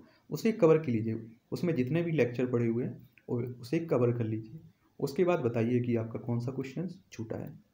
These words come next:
नहीं छूटेगा उसके बाद, अगर आप लोग उसे सॉल्व कर लेते हैं या उसे कवर कर लेते हैं, तो आप सभी क्वेश्चन सॉल्व करने की स्थिति में होंगे और बेहतर तरीके से।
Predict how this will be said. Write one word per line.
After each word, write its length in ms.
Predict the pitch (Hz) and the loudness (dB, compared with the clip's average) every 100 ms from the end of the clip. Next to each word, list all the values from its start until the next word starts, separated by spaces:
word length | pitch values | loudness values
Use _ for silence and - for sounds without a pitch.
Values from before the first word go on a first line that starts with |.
| _ - | _ -2
नहीं 200 | 151 196 | 2 2
छूटेगा 400 | 196 117 110 110 | 0 -2 -2 -2
उसके 400 | 113 - - - | -4 -8 -10 -4
बाद, 320 | 113 110 - - _ _ _ 117 | -4 -4 -8 -20 _ _ _ -2
अगर 140 | 113 | 0
आप 180 | 117 120 | 0 0
लोग 220 | 135 139 | -2 -2
उसे 200 | 131 139 | -4 -4
सॉल्व 280 | - 110 113 | -2 -2 -2
कर 100 | 110 | -2
लेते 280 | 110 110 117 | -4 -4 -4
हैं 260 | 190 - - _ _ _ _ _ _ _ - | -6 -8 -16 _ _ _ _ _ _ _ -8
या 100 | 120 | 0
उसे 220 | 110 113 156 | 0 0 -2
कवर 280 | 123 131 | 0 0
कर 100 | 131 | -2
लेते 280 | 135 131 131 | -4 -4 -4
हैं, 280 | 175 254 - | -8 -8 -8
तो 60 | 120 | -4
आप 220 | 113 113 - | -4 -6 -14
सभी 520 | - - 131 147 180 | -16 -4 0 0 0
क्वेश्चन 380 | 151 147 165 175 | -2 -2 -4 -6
सॉल्व 340 | - 117 110 | -4 -2 -2
करने 240 | 117 117 | 0 -2
की 160 | 117 131 | -2 -6
स्थिति 320 | 131 120 131 | -6 -6 -4
में 260 | 143 254 - - _ - | -2 -4 -8 -20 _ -2
होंगे 320 | 117 110 - - - | 0 0 -2 -6 -2
और 120 | 123 | 2
बेहतर 420 | 139 143 160 160 | 2 4 4 4
तरीके 340 | 117 113 113 | 0 0 -2
से। 140 | 110 | -6